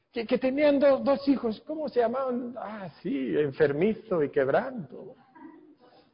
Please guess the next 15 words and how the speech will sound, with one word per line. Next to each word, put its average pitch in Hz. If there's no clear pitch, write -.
Sí, 233
sí, 247
pero, 208
pero 208
no, 202
no, 254
no 285
puede 233
ser 226
Noemí. 190
Noemí 208
no 254
sería 240
tan 208
vieja. 208